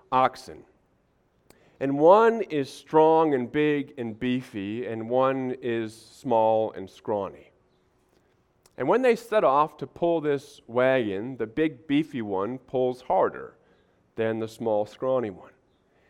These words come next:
And so the wagon begins to turn as the big beefy one pulls harder than the small scrawny one. And in time, you just end up going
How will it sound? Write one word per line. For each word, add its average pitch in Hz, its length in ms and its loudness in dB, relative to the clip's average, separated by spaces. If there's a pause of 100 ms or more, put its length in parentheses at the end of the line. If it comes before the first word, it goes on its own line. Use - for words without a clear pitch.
(240)
And 127 120 -4
so 156 200 2
the 202 100 2
wagon 131 460 0
begins 127 400 -6
to - 140 -20
turn 139 540 -2 (1120)
as 135 220 2
the 151 100 -4
big 147 320 -4
beefy 131 300 -6
one 127 240 -2
pulls 123 480 -6 (140)
harder 101 400 2
than 107 160 -6
the 95 80 -8
small 101 420 -4
scrawny 98 460 -10
one. - 220 -20 (1080)
And 143 140 -2
in 226 140 0
time, 156 580 0 (280)
you 135 80 -16
just 147 300 -10
end 127 220 -2
up 123 160 -8
going 110 480 -2